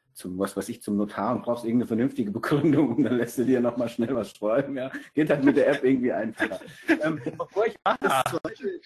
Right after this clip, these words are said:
die zweite Schlagzeile gebe, ist, mir ist jetzt gerade nichts anderes eingefallen. Ich war ewig schon nicht mehr beim Notar.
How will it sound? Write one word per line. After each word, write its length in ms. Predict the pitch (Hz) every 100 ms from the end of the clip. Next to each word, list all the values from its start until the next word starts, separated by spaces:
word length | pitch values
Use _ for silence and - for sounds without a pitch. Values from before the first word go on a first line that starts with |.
| -
die 120 | 175
zweite 360 | - 156 226 -
Schlagzeile 1080 | - - - - _ _ _ - 160 160 143
gebe, 440 | 160 190 123 175 - - -
ist, 220 | - 151
mir 160 | 143 151
ist 80 |
jetzt 160 | 147 -
gerade 140 | 147
nichts 140 | 131 -
anderes 220 | 131 131
eingefallen. 400 | 139 123 113 107
Ich 100 | 110
war 160 | 120 107
ewig 200 | 107 -
schon 120 | 101
nicht 180 | 104 104
mehr 100 | 95
beim 180 | 110 -
Notar. 840 | 160 143 - 131 143 123 - -